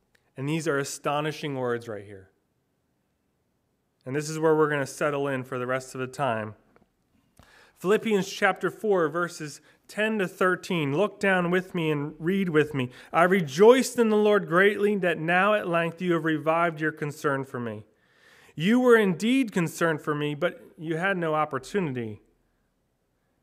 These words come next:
Now that I am spe-, not that I am speaking of being in need, for I have learned,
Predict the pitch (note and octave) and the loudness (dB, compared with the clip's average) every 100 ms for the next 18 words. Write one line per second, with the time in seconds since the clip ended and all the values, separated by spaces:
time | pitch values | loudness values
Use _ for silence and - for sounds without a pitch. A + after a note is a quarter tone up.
0 | _ _ - C#3 E3+ F#3 F#3+ F3+ F3 E3 | _ _ -6 -2 0 -2 -2 -4 -4 -8
1 | - F#3+ D3+ D#3 G#3+ A3 F#3 E3 D#3 - | -12 -12 -6 -2 -2 -2 -2 0 -2 -4
2 | F3 E3+ D3 C3 C3 D3+ C#3 C3+ B2 D#3 | -8 -6 -4 -4 -4 -2 -2 -4 -4 -4
3 | D3 A#2 B2 _ _ _ _ _ _ _ | -6 -8 -14 _ _ _ _ _ _ _
4 | _ _ _ _ _ _ - C#3 C#3 C3 | _ _ _ _ _ _ -4 0 0 0
5 | C#3 D#3 C3 G#2 A#2+ | -2 -2 -2 -8 -16